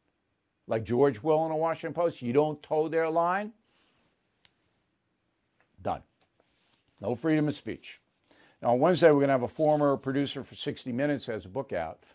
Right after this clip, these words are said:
Gonna be on this program. We're gonna talk about the corruption of the press.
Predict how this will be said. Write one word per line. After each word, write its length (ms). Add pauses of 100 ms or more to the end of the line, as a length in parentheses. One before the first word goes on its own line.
(120)
Gonna 120
be 80
on 100
this 120
program. 400
We're 80
gonna 80
talk 280
about 320 (560)
the 60
corruption 540 (120)
of 260 (280)
the 240 (320)
press. 520